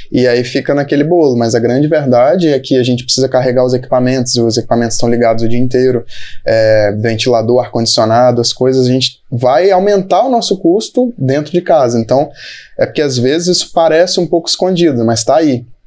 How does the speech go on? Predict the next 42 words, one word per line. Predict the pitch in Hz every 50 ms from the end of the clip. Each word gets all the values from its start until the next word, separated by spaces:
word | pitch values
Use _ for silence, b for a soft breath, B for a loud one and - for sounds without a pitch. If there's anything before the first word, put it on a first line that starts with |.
| - _ - - _ - - _
Inclusive, | - 139 131 131 120 123 123 -
você | -
precisa | - - - 139 135 135
ter, | 135 - 143 143 156 170 175
geralmente, | 160 147 156 160 165 160 151 151 165 151 -
uma | 160 165
internet | 170 165 180 165 156 156 151 156 156 -
um | 160 151
pouco | 151 180 175 180 190
melhor | 196 190 185 165 151 156 165 180 196 202 208 196
do | 185 165 156
que | - 165
você | 165 156 - 170
teria, | 151 185 170 151 139 147 160 160 151
talvez, | 156 147 139 139 135 135 139
se | -
você | 139 135 - 143
não | 135 135
precisasse | 143 - 135 131 - 131 120 120
trabalhar | - - - 123 120 120 120 120
de | 127
casa, | 127 123 123 123 117 104 101
pra | - -
você | -
poder | - - 117 113 110
fazer | - 113 110 107 117 117
as | 113 -
calls | - - 113 113 113
com | - - 117
mais | 110 110 107
qualidade, | - - 113 117 123 117 113 113 123 123 120 110 107 104 104 B B B B B B B B -
é, | - 107 107 107 104 107 107 - -
assistir | - - - - - 120
vídeos | 107 104 110 110 123 123 123 120 117
e | 120
tudo | - 123 120 127
mais. | 131 127 117 110 113 - - B B B B B B -
Então, | - 117 110 113 120 127 139
existe | 147 139 120 113 117 131 175 196 -
esse | 233 - - 202
custo, | - - 165 160 190 220 - - 262 254 - - b b b b b b -
mas, | - 123 120 120 120 131 123 123 123 - -